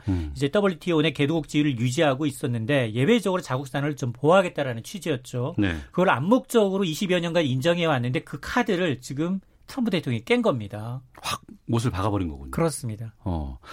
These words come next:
Speaker 1: 근데 그럼에도 불구하고 우리가 "아니다, 우린 버텨야 되겠다"라고 할 수는 없나요?
Speaker 2: 중국이 버티고 있습니다.
Speaker 1: 어.
Speaker 2: 열한 개 국가 가운데 네 개,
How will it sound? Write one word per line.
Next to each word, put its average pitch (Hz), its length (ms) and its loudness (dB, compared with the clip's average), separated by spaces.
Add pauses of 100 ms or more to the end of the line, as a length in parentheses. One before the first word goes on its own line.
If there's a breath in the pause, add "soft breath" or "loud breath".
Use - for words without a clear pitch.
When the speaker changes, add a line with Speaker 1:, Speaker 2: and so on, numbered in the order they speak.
(120)
Speaker 1:
근데 160 400 4
그럼에도 196 360 4
불구하고 131 480 -2
우리가 104 380 0 (400 loud breath)
"아니다, 120 460 4 (240)
우린 135 200 4
버텨야 139 380 0
되겠다"라고 98 500 -2
할 131 120 -2
수는 175 200 -4
없나요? 85 440 0 (600 loud breath)
Speaker 2:
중국이 196 340 2
버티고 151 320 2
있습니다. 117 440 -8 (120)
Speaker 1:
어. 76 480 -4
Speaker 2:
열한 165 240 4
개 190 120 0
국가 170 280 2
가운데 151 360 2
네 165 160 4
개, 208 140 4